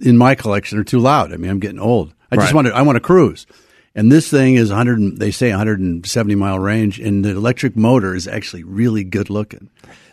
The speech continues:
Speaker 2: The, the, which you never <clears throat> see or you never hear about. Wow,
Speaker 1: There
Speaker 2: we're
Speaker 1: it
Speaker 2: just
Speaker 1: is.
Speaker 2: looking at it. Yeah, the, uh, Jag and,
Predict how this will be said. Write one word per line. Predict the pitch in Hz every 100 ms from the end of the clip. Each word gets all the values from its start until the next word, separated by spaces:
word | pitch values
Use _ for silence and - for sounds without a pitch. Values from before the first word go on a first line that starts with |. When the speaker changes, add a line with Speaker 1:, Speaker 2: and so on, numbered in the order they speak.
| -
Speaker 2:
The, | 170 165 156 -
the, | 107 139 -
which | 123 120
you | 123
never | 120 107 98
<clears throat> |
see | 233 - 95 78 73 -
or | 87 82 78 _ -
you | 95
never | 90 82 67
hear | 113 107
about. | 80 73 -
Wow, | 107 120
Speaker 1:
There | 135
Speaker 2:
we're | 123
Speaker 1:
it |
Speaker 2:
just | 139
Speaker 1:
is. | 110
Speaker 2:
looking | 143 - 92
at | 71 73
it. | - - - - -
Yeah, | 214 233
the, | 185 190 170
uh, | 160 -
Jag | 123 131 185 247 262 208 -
and, | 160